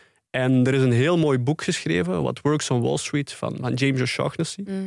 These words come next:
Speaker 1: Hij heeft eigenlijk allerlei verschillende strategieën getest of gebacktest van negentien vijftig tot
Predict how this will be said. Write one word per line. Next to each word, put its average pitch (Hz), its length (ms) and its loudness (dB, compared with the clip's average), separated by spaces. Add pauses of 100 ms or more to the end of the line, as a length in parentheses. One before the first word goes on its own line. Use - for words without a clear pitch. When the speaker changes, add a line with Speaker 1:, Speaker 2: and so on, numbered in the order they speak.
(500)
Speaker 1:
Hij 127 260 0
heeft 185 260 -2
eigenlijk 165 440 -2
allerlei 180 500 0
verschillende 160 500 0
strategieën 151 800 -2
getest - 640 -4
of - 100 -16
gebacktest - 720 -8
van - 160 -4
negentien - 400 -6
vijftig 120 460 -6
tot - 380 -14